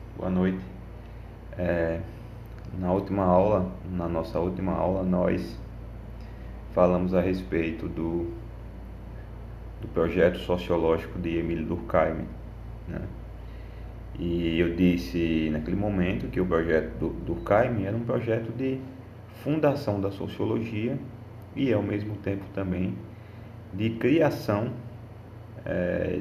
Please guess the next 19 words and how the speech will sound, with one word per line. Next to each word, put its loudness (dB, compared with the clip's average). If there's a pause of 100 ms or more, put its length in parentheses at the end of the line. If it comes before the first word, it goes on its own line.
de -2
um 2
espaço 6
institucional 0 (840)
para 10
que 4
essa 4
nova 6
ciência 0
fosse 0
abrigada, 4 (220)
né? -2
Abrigada 6
espe-, -4
especialmente -2 (1120)
no 8
âmbito 2
universitário, 6 (300)
né? -6